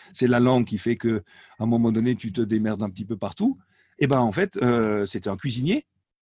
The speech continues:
Ben, c'était tout bénef, quoi. Moi, je suis passionné de cuisine, donc, euh, moi, toutes les langues, je les,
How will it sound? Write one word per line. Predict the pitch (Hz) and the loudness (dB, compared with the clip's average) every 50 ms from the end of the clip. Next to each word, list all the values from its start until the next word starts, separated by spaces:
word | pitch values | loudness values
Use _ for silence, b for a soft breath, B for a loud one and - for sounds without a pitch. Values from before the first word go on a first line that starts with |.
| _ _ _ _ _ _ _ _ _ _ - | _ _ _ _ _ _ _ _ _ _ -12
Ben, | - 95 92 - _ _ _ _ | -10 -10 -10 -12 _ _ _ _
c'était | - 110 95 - 98 | -14 -12 -10 -10 -10
tout | 87 170 190 180 | -8 -4 -4 0
bénef, | 131 170 196 220 247 165 - | 2 2 2 2 -2 -4 -6
quoi. | - - - - _ _ _ _ _ _ _ _ - - - _ _ _ _ _ _ _ - | -12 -14 -14 -14 _ _ _ _ _ _ _ _ -20 -20 -20 _ _ _ _ _ _ _ 0
Moi, | 147 | 0
je | 151 - | 0 2
suis | 135 127 110 | 2 0 2
passionné | 95 104 - - 117 110 104 | 0 -2 -2 -2 -2 -2 -2
de | - | -4
cuisine, | - 131 147 175 220 226 175 117 | -4 -4 -2 0 2 2 2 2
donc, | 110 113 104 123 | 0 -2 -2 -2
euh, | 127 | 0
moi, | 110 147 175 | 0 0 0
toutes | 165 190 220 220 - | -2 -2 -4 0 4
les | 185 175 | 4 4
langues, | 165 196 247 262 226 160 | 4 4 0 0 -2 -2
je | 127 131 | -2 -4
les, | 131 - | -4 -4